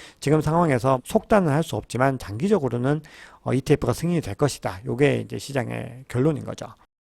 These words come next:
자, 이런 상황에서 전 에스이씨 위원장인 존 리드 스타크가요, 굉장히 장문의 트윗을 날렸습니다. 그러면서 이렇게 주장을 합니다. "현재 에스이씨가 현물 비트코인을 승인할 가능성은 낮다." 이렇게 주장을 하고 있습니다. 그런데 뒤에 결론은 따로 있습니다.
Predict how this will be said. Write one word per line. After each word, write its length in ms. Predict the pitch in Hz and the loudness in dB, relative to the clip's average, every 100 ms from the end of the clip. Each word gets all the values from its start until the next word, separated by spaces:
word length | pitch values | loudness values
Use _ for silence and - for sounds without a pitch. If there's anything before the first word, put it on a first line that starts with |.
| _ _ _ | _ _ _
자, 160 | - 131 | 2 4
이런 220 | 175 202 | 6 6
상황에서 560 | 196 214 170 131 151 | 6 4 4 4 4
전 220 | 131 135 139 | 4 0 2
에스이씨 520 | 120 170 165 - 160 | 0 0 0 0 0
위원장인 560 | 117 131 123 120 131 | 2 0 0 0 -2
존 280 | 120 120 165 | -2 0 2
리드 260 | 143 139 165 | 0 0 -2
스타크가요, 720 | - 185 - 104 107 107 113 | 0 -4 -2 -4 -2 -2 -4
굉장히 320 | - 127 139 | -4 0 0
장문의 580 | 120 - 113 175 127 120 - | 0 -6 -4 -4 -4 -8 -6
트윗을 400 | 139 143 - 123 | -2 -2 -2 -4
날렸습니다. 640 | 104 127 117 127 123 - - | -2 -4 -4 -8 -12 -14 -14
그러면서 360 | 131 131 113 | -4 -4 0
이렇게 200 | 123 180 | 0 2
주장을 280 | 170 127 120 | 2 0 0
합니다. 360 | 160 139 117 113 - - - - - | 0 -2 -2 -4 -8 -20 -20 -20 0
"현재 500 | 214 202 147 123 - | 2 6 4 4 2
에스이씨가 680 | 143 - 190 - 139 139 131 | 0 2 0 0 2 4 4
현물 380 | 170 214 214 190 | 4 4 4 4
비트코인을 720 | - - - 117 131 180 190 _ | 0 -4 -2 0 2 0 -2 _
승인할 360 | - 180 190 190 | -8 -2 2 0
가능성은 580 | - 107 113 - 135 160 | 0 -6 -6 -2 0 0
낮다." 460 | 107 - - - - - | -6 -8 -10 -14 -20 -8
이렇게 260 | 120 - 110 | -6 -4 -6
주장을 380 | - 120 117 | -4 -4 -2
하고 180 | 147 165 | -2 -4
있습니다. 500 | - - - - 107 _ _ | -6 -8 -10 -10 -14 _ _
그런데 280 | 151 156 143 | 4 8 6
뒤에 220 | - 139 | 8 6
결론은 340 | - 139 151 131 | 6 4 4 4
따로 180 | 185 | 2
있습니다. 460 | 175 - 113 110 | 2 -2 -10 -10